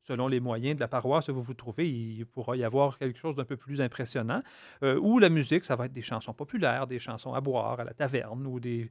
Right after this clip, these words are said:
berceuses, ou des chansons qu'on chante ensemble. Mais il y a quelque chose de très, très populaire là-dedans. Donc, quand on pense à la musique de chambre, c'est pas tout à fait à ça qu'on pense. Puis, on pense nécessairement à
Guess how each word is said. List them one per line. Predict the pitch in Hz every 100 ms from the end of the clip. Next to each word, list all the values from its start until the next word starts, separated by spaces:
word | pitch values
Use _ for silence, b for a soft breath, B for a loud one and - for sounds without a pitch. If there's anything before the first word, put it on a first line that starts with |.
| _ -
berceuses, | 165 - 147 - 170 180 151
ou | 135
des |
chansons | 135 147 131 165
qu'on | 151 151 123
chante | 160 160 - 127 B B B
ensemble. | 143 127 - 214 294 B B
Mais | 170
il | 262 -
y | 151
a |
quelque | 170 -
chose | 214
de |
très, | 175 165
très | 170 175
populaire | - 170 - 160 180 160 117
là-dedans. | - - - -
Donc, | 143 156 _ _
quand | 165 170
on | 131
pense | 190 175
à |
la | 131
musique | 117 120
de | 113
chambre, | 175 185
c'est | 135 -
pas | 175
tout | -
à | 135
fait | 151
à | 127
ça | 151
qu'on | - 101
pense. | - 131 208
Puis, | -
on | 165
pense | - 196 214 b b
nécessairement | 202 220 226 185 143 180
à | 190 156